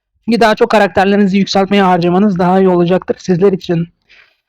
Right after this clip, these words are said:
Onun dışında da şöyle bir bakıyorum da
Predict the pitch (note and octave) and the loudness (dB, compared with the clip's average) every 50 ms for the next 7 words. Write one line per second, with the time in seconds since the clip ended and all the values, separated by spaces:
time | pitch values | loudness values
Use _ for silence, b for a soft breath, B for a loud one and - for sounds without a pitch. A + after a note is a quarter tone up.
0 | _ _ - - A3 A#3+ C4 B3 A3 - - A3+ G#3+ A3+ A#3+ A#3 A#3+ A#3+ - A#3+ | _ _ -2 -2 0 2 2 0 0 0 0 0 2 2 4 2 2 2 2 2
1 | B3 A#3+ G#3+ B3 G3 A3+ A3 G#3+ - - B3+ B3+ B3 A#3+ B3 B3 A#3+ A3+ A3+ A3+ | 4 4 4 4 4 2 2 0 0 0 2 4 4 4 2 2 2 2 4 4
2 | A#3 A#3 A#3 A3+ A#3 A3+ G#3+ | 4 2 2 2 2 0 0